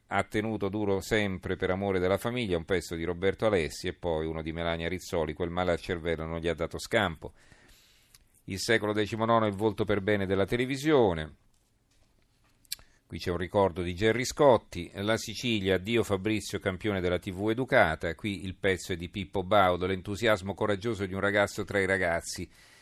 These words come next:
Comincia così Pippo Baudo, "Io l'ho conosciuto quando ha incominciato a fare la televisione ai tempi della T V dei ragazzi, ed era un ragazzo tra i ragazzi, sempre buon tempone, allegro, spensierato.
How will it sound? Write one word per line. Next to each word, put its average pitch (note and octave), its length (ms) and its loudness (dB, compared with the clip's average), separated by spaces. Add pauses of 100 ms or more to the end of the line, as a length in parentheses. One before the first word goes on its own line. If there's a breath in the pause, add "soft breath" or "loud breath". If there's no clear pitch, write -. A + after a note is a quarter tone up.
(220 loud breath)
Comincia A2 340 -2
così A#2 240 0
Pippo G#2 300 -2
Baudo, G#2 340 6
"Io A2+ 60 2
l'ho A#2 120 2
conosciuto A#2 460 0
quando A2 220 0
ha A2 40 0
incominciato G#2 540 -2
a G2 60 2
fare G2+ 260 4
la G2+ 120 2
televisione G2+ 460 -2
ai F#2+ 40 -2
tempi F#2+ 320 -2
della F#2 160 2
T F#2 120 -6
V F2+ 120 -4
dei F2 140 0
ragazzi, F#2 520 2
ed D#2 120 -10
era F2 160 -4
un E2+ 80 -6
ragazzo F#2 420 -2
tra G2 140 0
i G#2 40 2
ragazzi, A2+ 500 0
sempre F2 360 -4
buon F#2 220 -4
tempone, A2 520 0
allegro, F2+ 380 -2
spensierato. G2 800 2